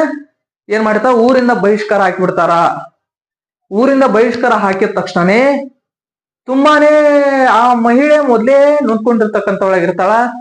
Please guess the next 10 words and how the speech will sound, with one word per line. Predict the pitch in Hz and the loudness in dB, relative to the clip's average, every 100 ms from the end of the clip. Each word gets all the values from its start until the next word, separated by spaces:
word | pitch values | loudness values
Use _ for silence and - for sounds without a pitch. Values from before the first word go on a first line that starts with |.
| - - | -16 -4
ಮಾನಸಿಕವಾಗಿ | 165 214 220 220 226 220 214 | -2 0 -2 0 2 0 0
ಖಿನ್ನತೆಗೆ | 214 240 240 | 0 0 0
ಒಳಗಾಗಿರ್ತಕ್ಕಂಥವಳಾಗಿರ್ತಾಳ. | 220 202 202 196 196 202 196 190 185 185 214 262 277 - - _ - | 0 0 0 -2 -4 -4 -2 0 -2 -2 0 0 -2 -10 -20 _ -6
ಹೀಗಿರ್ಬೇಕಾದ್ರ | 240 285 269 262 240 247 262 254 277 - _ _ _ | -2 0 2 0 2 0 2 0 -2 -6 _ _ _
ಈ | 202 233 | -4 0
ಬಹಿಷ್ಕಾರ | 240 170 160 214 277 - 294 | 2 0 0 0 0 0 0
ಹಾಕಿದ | 247 240 240 | 0 0 -2
ತಕ್ಷಣನೇ | 233 196 208 269 302 - - _ - | -4 -2 0 0 -2 -6 -14 _ -6
ಇನ್ನೂ | 233 285 | 0 0
ಸಂಪೂರ್ಣವಾಗಿ | 262 226 214 240 226 220 214 226 | 2 0 0 0 2 2 0 2